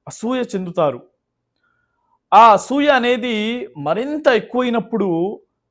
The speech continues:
మనిషి ఎదుటి మనిషిని ద్వేషించడమే కాకుండా తమపై దైవ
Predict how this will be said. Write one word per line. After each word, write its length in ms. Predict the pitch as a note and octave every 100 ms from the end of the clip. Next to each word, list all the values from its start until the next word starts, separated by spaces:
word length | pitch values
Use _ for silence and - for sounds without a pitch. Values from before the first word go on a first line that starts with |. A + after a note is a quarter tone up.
| _ C3
మనిషి 460 | D#3 A#3+ B3 A3+ G3+ A3+ -
ఎదుటి 240 | E3+ G#3+ A3+ F#3+
మనిషిని 340 | G#3 - G3+ D#3+
ద్వేషించడమే 640 | E3+ F#3+ G#3 G#3+ G#3+ G#3+ F#3
కాకుండా 460 | E3+ E3+ D#3+ D3+ E3+ A#3 - _ _ _ _ _ _ _ _ _ _ _ _ F3
తమపై 440 | G3 A3+ B3 B3+ C4+ C4+ - _ - C3+
దైవ 180 | F3+